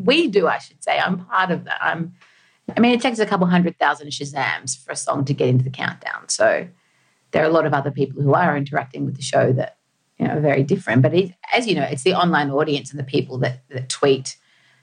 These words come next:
You know, it's, it's a specific kind of person. And we love those people 'cause we get real-time feedback. It's like a family. They're really so invested in the show, and, and it's, it's very cool. I guess I just, yeah.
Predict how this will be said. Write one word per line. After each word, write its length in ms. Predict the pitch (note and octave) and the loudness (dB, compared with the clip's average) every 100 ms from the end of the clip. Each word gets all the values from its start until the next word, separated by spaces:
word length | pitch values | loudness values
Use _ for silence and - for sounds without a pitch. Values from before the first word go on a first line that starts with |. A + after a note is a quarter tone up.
| - | -2
You 80 | G3 | 2
know, 120 | E3 | 2
it's, 120 | F3 G3 | 2 -2
it's 140 | F3+ | -6
a 20 | |
specific 580 | - - - F3+ G3+ F3+ | -8 -8 -2 0 2 2
kind 160 | F3 E3+ | 4 2
of 80 | - | 2
person. 240 | E3 - | -2 0
And 80 | E3 | 2
we 80 | G3 | 4
love 300 | G#3 B3 C4+ | 4 2 2
those 160 | B3+ A#3+ | -4 -2
people 280 | F3 F3+ | -2 -2
'cause 140 | - F3 | -2 2
we 80 | F3+ | 2
get 260 | F3+ - | 2 -2
real-time 460 | E3+ D#3+ D#3+ D#3 C#3+ | -2 -2 0 -2 -2
feedback. 540 | - D3+ G3 F3+ - _ - _ _ _ _ _ - | -2 0 2 0 -6 _ -20 _ _ _ _ _ -6
It's 140 | F3+ | -4
like 140 | G3 F3+ | -2 -2
a 40 | |
family. 600 | F3+ D#3 E3+ C#4+ A#3 D3 | 0 0 2 2 2 2
They're 180 | D#3+ D#3+ | 2 0
really 280 | D#3+ F3+ E3 | 2 2 2
so 320 | D#3 - - | 0 -4 -4
invested 640 | F#3+ F3+ F3+ E3 - E3+ D3+ | 2 4 4 2 -2 0 2
in 160 | D3+ | 2
the 60 | D3 | 2
show, 340 | - D#3 G3 | 0 2 2
and, 260 | C3 C3+ - - | 2 -2 -4 -10
and 140 | D#3+ | -14
it's, 380 | D#3+ - - - _ - - - _ - | -10 -6 -6 -6 _ -18 -18 -20 _ -2
it's 140 | E3+ | 0
very 340 | E3 F#3+ G3+ G3 | 4 4 2 -2
cool. 480 | - F3+ G#3 - - _ _ | 2 4 4 2 -6 _ _
I 40 | F3 | -18
guess 200 | E3 - | -14 -8
I 80 | D3+ | -6
just, 480 | E3 - - - _ _ _ _ _ _ - - _ _ _ _ _ _ _ _ _ _ _ - | -6 -10 -12 -14 _ _ _ _ _ _ -18 -18 _ _ _ _ _ _ _ _ _ _ _ -20
yeah. 80 | - | -16